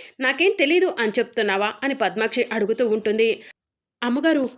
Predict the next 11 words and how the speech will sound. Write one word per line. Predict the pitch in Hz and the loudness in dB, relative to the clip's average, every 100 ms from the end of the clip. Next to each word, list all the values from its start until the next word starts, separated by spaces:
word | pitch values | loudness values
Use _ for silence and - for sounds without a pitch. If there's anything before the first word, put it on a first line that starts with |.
| - | -4
నేను | 262 330 | 0 2
చంపటం | 392 339 277 311 | 2 2 0 0
ఏంటండి?" | 254 247 208 214 247 254 | 0 0 0 0 -2 -2
అని | 233 240 | 0 0
చెప్పి | 226 226 240 254 - - | 0 0 0 -4 -12 -4
లక్ష్మి | 247 - 254 - | -4 0 -2 0
అంటూ | 214 208 226 | -2 0 0
ఉంటుంది. | 220 214 220 226 - - - - | 2 0 2 2 0 -6 -20 -10
ఇక | 269 262 | -6 -4
అప్పుడే | - 202 226 226 226 - _ _ _ - | -4 -4 0 0 0 -4 _ _ _ -6
అంబిక, | 202 214 233 220 220 | -2 -2 0 0 -2